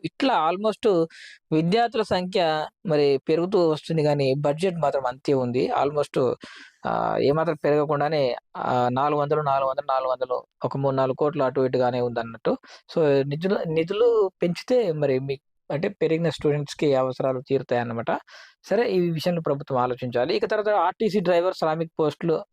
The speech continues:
దరఖాస్తులు ఎన్ని అంటూ ఒక వార్త వచ్చింది. నేటికి వివరాలు వెల్లడించిన రిక్రూట్‌మెంట్ బోర్డు అంటూ వార్త వచ్చింది. అయితే మనకు మొన్న ఆర్టీసీ డ్రైవర్, శ్రామిక్ పోస్టులకు,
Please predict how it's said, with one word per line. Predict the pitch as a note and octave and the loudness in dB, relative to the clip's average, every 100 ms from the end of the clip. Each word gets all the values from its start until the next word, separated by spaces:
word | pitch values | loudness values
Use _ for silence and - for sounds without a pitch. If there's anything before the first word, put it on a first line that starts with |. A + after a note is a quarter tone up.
| _ - | _ -6
దరఖాస్తులు | C#3 C#3+ C#3+ D3+ - D3 | -2 -2 0 -2 0 -2
ఎన్ని | C3+ | 0
అంటూ | C3 B2+ | 0 0
ఒక | B2 | 2
వార్త | A#2+ - | 0 -2
వచ్చింది. | A#2 - C3+ D4 - - - _ _ - | -8 -6 -8 -8 -12 -20 -20 _ _ -2
నేటికి | D3+ F3+ G#3+ G#3+ G#3+ F#3 E3 | 0 0 0 2 4 4 2
వివరాలు | D#3+ D#3+ D#3+ E3 D#3 | 0 0 2 2 0
వెల్లడించిన | D3+ D3 C#3+ C#3+ C#3 | -2 -2 -2 -4 -2
రిక్రూట్‌మెంట్ | C3+ C#3 C#3+ C3+ C#3 | 0 -2 -2 -4 0
బోర్డు | B2+ B2 | 0 0
అంటూ | B2 A#2+ | -4 0
వార్త | A#2 - | 0 -2
వచ్చింది. | A2+ - F3 C4+ _ _ _ | -8 -4 -4 -4 _ _ _
అయితే | D3 - G3 D#3+ F3+ | -4 2 2 4 2
మనకు | E3+ D#3 D3+ C#3 C#3 | -2 -2 2 0 0
మొన్న | D3 D3 C3+ C3 - - | -2 0 0 -2 -4 -2
ఆర్టీసీ | C#3+ D3 E3 E3+ | -2 0 0 2
డ్రైవర్, | D#3+ D3+ D3+ D3+ | 2 2 2 0
శ్రామిక్ | - C#3+ D3 C#3+ D3 | 0 -2 -2 -4 -2
పోస్టులకు, | C3+ D3 B2 F3 C3 | -2 -2 0 0 0